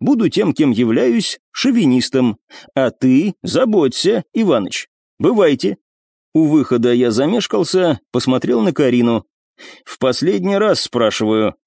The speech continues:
есть желающие идти с нами?» Бывшая отвернулась, надув губы. Лишь на лице блондинки Маши я прочёл сомнение,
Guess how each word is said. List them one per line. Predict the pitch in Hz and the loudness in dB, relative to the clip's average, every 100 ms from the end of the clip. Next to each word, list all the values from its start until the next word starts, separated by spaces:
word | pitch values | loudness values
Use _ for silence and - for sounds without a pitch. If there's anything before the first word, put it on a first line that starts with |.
| _ - | _ -4
есть | 147 277 - 123 | -2 -2 -2 -2
желающие | 123 170 131 120 - 127 135 | 0 2 2 0 0 2 2
идти | 127 131 117 | 0 -2 -2
с | 120 | 0
нами?» | 113 110 104 - _ _ _ _ _ | 0 0 -2 -6 _ _ _ _ _
Бывшая | 104 240 160 185 170 | -4 -4 -2 -2 0
отвернулась, | 131 127 123 135 117 - - - | 0 0 0 0 0 0 -2 -4
надув | 127 131 120 120 | -2 0 0 -2
губы. | 107 131 117 127 - - - - | 0 0 2 0 0 -6 -14 -4
Лишь | 160 165 147 | -2 -2 0
на | |
лице | 151 139 160 | 0 0 0
блондинки | 135 147 143 156 135 156 | 0 0 0 0 0 0
Маши | 185 175 110 113 | 0 0 -2 -2
я | 110 107 | -2 0
прочёл | 110 - 117 | -2 -2 -2
сомнение, | 104 123 143 214 202 196 180 | -2 -2 -2 -2 -2 0 -2